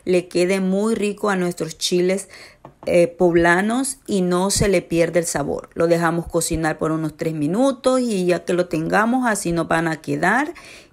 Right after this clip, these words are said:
Y ahora sí le vamos a agregar lo que son nuestras rajas de queso. Dependiendo de tu gusto, yo tengo lo que es media libra y se los vamos a dejar que se le cocinen también,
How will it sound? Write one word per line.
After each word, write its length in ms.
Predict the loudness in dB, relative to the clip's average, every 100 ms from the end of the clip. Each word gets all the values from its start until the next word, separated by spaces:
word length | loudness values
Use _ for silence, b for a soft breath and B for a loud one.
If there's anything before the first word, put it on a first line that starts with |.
| -4
Y 140 | 0
ahora 320 | 4 4 4 0
sí 260 | -2 -2
le 100 | 2
vamos 300 | 2 2 -2
a 60 | -4
agregar 880 | -4 -8 -4 0 0 2 2 2 0
lo 240 | 0 0
que 100 | -2
son 400 | -4 -2 0 0
nuestras 680 | 0 0 -2 -4 -4 -4 -2
rajas 500 | 0 2 2 -2 -4
de 140 | -8
queso. 600 | -4 -2 0 0 -2 -4 -6 B B B B B
Dependiendo 720 | -4 -2 0 0 2 2 2 0
de 100 | 0
tu 160 | -2
gusto, 380 | -2 -2 -2 -2
yo 100 | -2
tengo 240 | -2 2
lo 160 | 2 2
que 160 | -2 -2
es 80 |
media 380 | 0 -2 0 0
libra 480 | 0 -2 -2 -2 -2
y 200 | -2 -4
se 180 | -2 0
los 220 | 0 0
vamos 380 | -2 -2 -2 -2
a 140 | -2
dejar 580 | -2 -2 -2 -2 0 -2
que 140 | -4 -6
se 200 | -2 -2
le 180 | -2
cocinen 560 | -4 -8 -4 -2 -2 -2
también, 640 | -4 -4 -2 -2 -2 -4